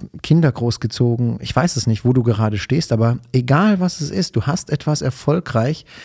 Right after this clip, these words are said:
hinter dich gebracht. Ob dir das nun bewusst ist oder nicht, ähm, ist für den Erfolg erstmal nicht relevant, aber für dich wird es relevant, wenn du es dir bewusst machst. In welchen Dingen warst du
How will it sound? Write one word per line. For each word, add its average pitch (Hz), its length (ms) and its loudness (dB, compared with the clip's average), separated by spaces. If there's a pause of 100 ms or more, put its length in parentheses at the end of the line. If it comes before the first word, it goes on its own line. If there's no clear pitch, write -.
(260)
hinter 170 280 0
dich 101 160 -8
gebracht. - 400 -8
Ob 131 220 -2
dir 135 80 4
das 123 180 0
nun 123 140 2
bewusst 113 400 0
ist 117 100 -2
oder 113 160 2
nicht, 113 420 -2 (680)
ähm, 110 420 0
ist - 400 -2
für - 160 2
den 135 140 2
Erfolg 151 420 0
erstmal 117 480 0 (500)
nicht 123 360 2
relevant, 117 520 0
aber 120 240 4
für 120 140 0
dich 143 340 0
wird 127 160 0
es - 160 -2
relevant, 110 400 0
wenn 131 160 2
du 147 80 0
es 139 100 -6
dir 135 160 2
bewusst 113 480 -2
machst. - 440 -2 (200)
In 123 160 2
welchen 123 320 2
Dingen 135 320 0
warst 107 320 -2
du 135 180 0